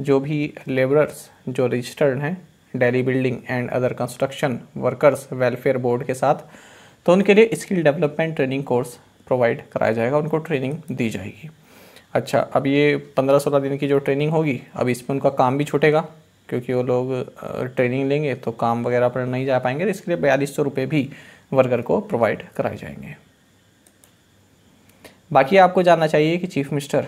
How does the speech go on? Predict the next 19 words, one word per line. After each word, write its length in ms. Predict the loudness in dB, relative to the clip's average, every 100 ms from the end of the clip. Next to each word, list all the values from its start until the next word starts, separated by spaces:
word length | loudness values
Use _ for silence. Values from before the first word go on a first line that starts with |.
| -4
अरविंद 280 | -4 -2 -2
केजरीवाल 440 | -4 -4 2 2
हैं 200 | 2 -6
और 160 | -2 0
लेफ्टिनेंट 380 | 0 -2 -6 -4
गवर्नर 300 | -4 -4 -4
कौन 180 | -4 -2
है 60 |
यहाँ 140 | -2 -2
के, 120 | -2
विनय 280 | -2 -2 -2
कुमार 260 | -2 -2
सक्सेना, 460 | -2 -6 -6 -4 -2
हाल 240 | 0 -2
ही 80 | -2
में 160 | -6 -6
अपॉइंटमेंट 560 | -6 -6 -6 -6 -6 -8 _ _ -10
हुई 100 | -10
है। 360 | -10 -18 _